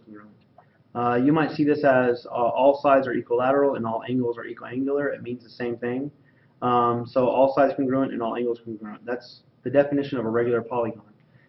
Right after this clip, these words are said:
So I have a regular, uh, triangle right here. Um, this is also known as an equilateral triangle.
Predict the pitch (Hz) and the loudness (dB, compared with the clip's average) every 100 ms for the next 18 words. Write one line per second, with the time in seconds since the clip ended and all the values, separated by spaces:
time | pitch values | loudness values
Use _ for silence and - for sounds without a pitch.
0 | _ - 151 143 180 196 180 170 160 143 | _ 2 4 6 4 4 4 4 4 4
1 | 139 139 131 143 143 147 139 135 127 - | 4 4 4 4 4 2 2 0 -4 -6
2 | 117 - 151 151 127 113 107 107 - _ | -10 -6 -2 0 0 -2 -6 -14 -20 _
3 | _ _ _ _ 113 117 117 123 131 139 | _ _ _ _ -6 -2 -2 -4 0 2
4 | 143 143 127 120 113 110 127 - 117 110 | 4 2 0 -2 -4 -6 -8 -4 -2 0
5 | 117 120 117 - - 120 127 127 135 | 0 0 -2 -6 -8 -6 -4 -6 -8